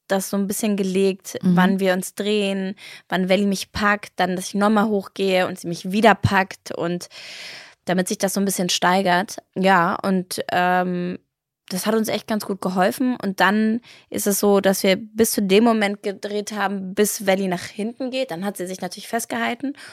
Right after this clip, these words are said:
Speaker 1: Und dann kam die Stuntfrau und ist mehrmals die Treppe runtergestürzt.
Speaker 2: Oh Gott. Mhm.
Speaker 1: Hat die gut gemacht. Und ich war immer, also ich hab ihr natürlich dabei zugeguckt, weil ich da stand. Und es war,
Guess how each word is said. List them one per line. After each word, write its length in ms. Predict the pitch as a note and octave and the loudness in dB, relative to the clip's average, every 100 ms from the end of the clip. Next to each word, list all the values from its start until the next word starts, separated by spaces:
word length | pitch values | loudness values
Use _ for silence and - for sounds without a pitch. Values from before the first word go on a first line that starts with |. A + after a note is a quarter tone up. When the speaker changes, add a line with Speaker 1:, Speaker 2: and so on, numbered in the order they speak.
| - - _ | -20 -20 _
Speaker 1:
Und 180 | G3 - | -12 0
dann 260 | G#3 A#3 A3+ | 2 2 -2
kam 440 | - F#3+ F#3 F#3+ | -4 -4 -4 -6
die 100 | G3 | -8
Stuntfrau 800 | - F3+ F3+ - F3 F3 F3+ - _ - | -4 -4 -4 -2 0 0 0 -6 _ -10
und 220 | F#3 F#3+ | -10 -10
ist 400 | G3+ - - - B4+ _ _ _ _ _ _ | -16 -16 -18 -20 -20 _ _ _ _ _ _
mehrmals 440 | G3+ F#3+ F#3+ F#3 - | -4 -2 0 -2 -4
die 100 | - | -10
Treppe 560 | - F3+ - E3+ G3 - _ _ - - | -6 -6 -2 -4 -4 -10 _ _ -8 -2
runtergestürzt. 840 | F#3 F3 F3 - E3 E3 - - _ - | 0 0 -2 -2 -2 -2 -8 -20 _ -2
Speaker 2:
Oh 60 | |
Gott. 160 | D#3 - | -2 -2
Mhm. 160 | D3 D3 | -6 -2
Speaker 1:
Hat 200 | F3 G3 | 0 2
die 60 | |
gut 200 | A3 C#4+ | 0 -2
gemacht. 360 | G#3+ F3 C#4 C3 | 0 0 2 2
Und 140 | F#3+ | 2
ich 160 | F#3 - - | 0 -6 -10
war 640 | D#3+ F#3+ - G#3 F#3 G3+ | -10 -8 -10 0 4 4
immer, 200 | G#3+ A3+ | 4 4
also 200 | G#3 A3 - - | 4 2 -4 -8
ich 160 | A3 | -4
hab 80 | G#3+ A#3+ - _ | -2 -4 -12 _
ihr 180 | F#3+ G3+ | 0 4
natürlich 280 | G3+ - G3+ | 4 0 -2
dabei 240 | G3+ F#3+ | 0 0
zugeguckt, 520 | F#3 C4+ A#3+ G#3+ G3 | -2 -4 -4 -4 -4
weil 80 | F#3+ | -4
ich 60 | F#3 | -2
da 100 | F#3+ | -4
stand. 340 | - G3 G3+ | -2 0 0
Und 60 | F#3+ | -4
es 200 | F3+ - | -6 -2
war, 280 | F3 F3 | -2 -2